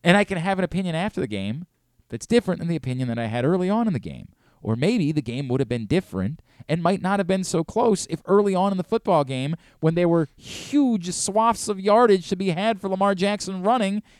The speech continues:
he would have just taken them, like on the first drive of the game,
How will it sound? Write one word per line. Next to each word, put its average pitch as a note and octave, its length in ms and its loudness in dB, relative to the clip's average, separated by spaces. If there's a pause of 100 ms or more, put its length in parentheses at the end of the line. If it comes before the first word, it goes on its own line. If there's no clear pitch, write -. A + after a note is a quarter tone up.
he G3 120 0
would B3 120 2
have A3+ 80 0
just A#3 180 -4
taken G#3+ 400 2
them, C#2+ 280 -8 (280)
like D3+ 180 6
on F#3 100 8
the F3+ 80 2
first G3 280 2
drive E3+ 260 2
of D3+ 40 0
the C#3+ 60 -4
game, G2 240 -6